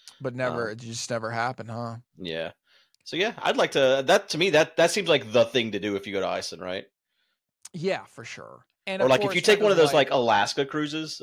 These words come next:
Speaker 2: I figure that's, like, also the thing if you're doing
Speaker 1: Yeah,
Speaker 2: that.
Speaker 1: Alaska. I, but, well, if it's a cruise, it still might be a little too south. Um,
Speaker 2: Uh.
Speaker 1: I think you have to, like, get up in there, unless they dip down, you know what I'm saying?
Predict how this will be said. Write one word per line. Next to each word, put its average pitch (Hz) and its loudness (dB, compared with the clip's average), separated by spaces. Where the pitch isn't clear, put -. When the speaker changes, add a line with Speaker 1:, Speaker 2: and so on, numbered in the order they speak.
Speaker 2:
I 127 -6
figure 147 -4
that's, 127 -2
like, 131 -4
also 117 -4
the 120 -14
thing 123 -8
if - -20
you're 101 -14
doing 101 -4
Speaker 1:
Yeah, 320 -4
Speaker 2:
that. - -4
Speaker 1:
Alaska. 247 -6
I, 202 -6
but, 214 -2
well, 240 -2
if 220 -8
it's 190 -14
a 180 -8
cruise, 254 -8
it 156 -10
still 196 -8
might 170 -4
be 156 -8
a 139 -6
little 165 -6
too 220 -14
south. 214 -6
Um, 143 0
Speaker 2:
Uh. 135 0
Speaker 1:
I 147 0
think 185 -8
you 196 -2
have 175 -2
to, 175 -4
like, 139 -2
get 123 -4
up 117 -8
in 117 -10
there, 110 -12
unless 175 -2
they 147 -6
dip 147 -8
down, 123 -8
you - -16
know 123 -10
what 117 -10
I'm 123 -14
saying? 123 -8